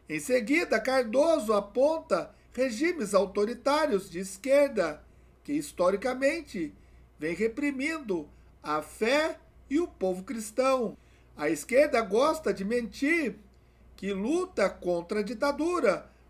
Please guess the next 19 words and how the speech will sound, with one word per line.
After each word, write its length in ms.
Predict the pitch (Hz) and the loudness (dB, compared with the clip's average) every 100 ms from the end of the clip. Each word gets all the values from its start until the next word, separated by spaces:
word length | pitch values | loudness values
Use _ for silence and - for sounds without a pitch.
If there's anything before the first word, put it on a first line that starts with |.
| - | -12
mas 480 | 165 240 320 370 233 | -4 0 0 0 -2
o 80 | |
marxismo, 960 | 185 180 180 208 - 320 339 254 180 147 - _ - - | -2 -2 -4 -8 -4 -2 -2 -6 -8 -10 -16 _ -20 -20
base 540 | - 190 277 330 240 196 | -4 0 0 0 -4 -6
do 160 | 170 | -6
esquerdismo, 840 | 160 240 247 262 349 285 240 165 - - _ - - - - - - - - | -6 -4 -2 -2 -2 -2 -4 -6 -10 -20 _ -20 -20 -20 -20 -20 -20 -20 -8
produziu 680 | 180 190 233 196 330 339 | -6 -4 -4 -2 0 0
historicamente 1200 | 208 - 180 175 190 247 247 311 339 - 196 156 - - - | -2 -2 0 2 0 -2 0 0 0 -6 -6 -6 -10 -20 -8
as 220 | 151 160 | -6 -4
maiores 1000 | 190 285 311 226 214 285 339 311 208 - | -2 0 2 4 4 4 4 2 -2 -4
ditaduras 960 | 175 - 220 220 294 339 254 - - - _ - - - | -6 -2 -2 0 -2 0 2 0 -4 -20 _ -20 -20 -14
que 120 | - | -6
oprimiram 800 | 170 - 294 311 208 180 175 196 226 | -6 -2 -2 0 -2 -2 -2 -2 -4
o 80 | |
povo. 560 | 240 269 285 269 208 160 _ _ - _ _ _ - | -2 4 4 4 -2 -8 _ _ -20 _ _ _ -4
Elas 420 | 156 180 202 196 | 0 2 2 0
perseguiram 920 | - 247 233 294 226 330 370 254 190 - | -2 -2 0 -2 2 2 4 2 -2 -4
e 100 | 165 | -6
perseguem 1000 | - 262 262 - 277 320 320 214 170 | 2 2 2 2 2 2 2 0 -2